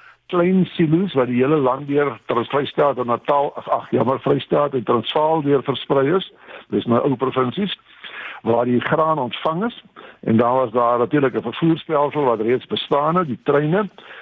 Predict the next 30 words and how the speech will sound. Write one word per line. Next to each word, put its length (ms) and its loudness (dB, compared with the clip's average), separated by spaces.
En 120 -8
dan 140 2
moes 120 -2
daar 200 0
twee 220 -2
groot 320 -2
hawe 320 2
silo's 420 -2
in 140 -6
Kaapstad 520 -2
en 140 -2
Durban 340 0
gebou 320 0
word 300 0
om 180 -8
die 100 -6
grane 420 0
weer 140 2
van 100 -2
die 100 -2
skepe 360 0
af 220 -2
te 120 -2
haal 220 2
en 140 -2
in 100 0
die 100 -2
skepe 420 -4
te 120 0
kry. 300 0